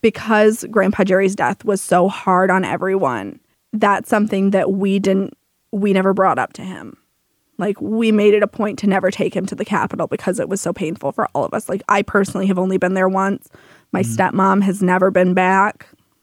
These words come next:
Speaker 1: My Grandma Connie, who was married to him, has never been back.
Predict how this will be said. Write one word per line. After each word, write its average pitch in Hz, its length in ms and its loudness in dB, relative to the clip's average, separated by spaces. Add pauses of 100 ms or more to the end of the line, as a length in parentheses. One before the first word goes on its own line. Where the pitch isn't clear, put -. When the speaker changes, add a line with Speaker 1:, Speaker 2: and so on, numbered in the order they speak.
Speaker 1:
My 185 640 -2 (160)
Grandma 185 240 0
Connie, 190 500 0
who 196 160 0
was 196 160 0
married 196 360 2
to 208 100 -2
him, 202 260 2
has 202 220 -2
never 196 240 0
been 196 180 2
back. 208 500 0